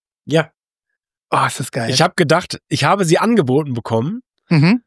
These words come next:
Speaker 1: von unserem lieben Freund Wolf.
Speaker 2: Boah, ist das cool.
Speaker 1: Ich hatte sowieso einige Sachen über ihn
Speaker 2: Mhm.
Speaker 1: bestellt.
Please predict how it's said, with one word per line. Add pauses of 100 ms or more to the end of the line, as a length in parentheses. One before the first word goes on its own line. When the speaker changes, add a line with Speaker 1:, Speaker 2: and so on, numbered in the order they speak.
(1200)
Speaker 1:
von
unserem
lieben
Freund
Wolf. (360)
Speaker 2:
Boah,
ist
das (180)
cool. (760)
Speaker 1:
Ich
hatte
sowieso
einige
Sachen
über
ihn
Speaker 2:
Mhm.
Speaker 1:
bestellt.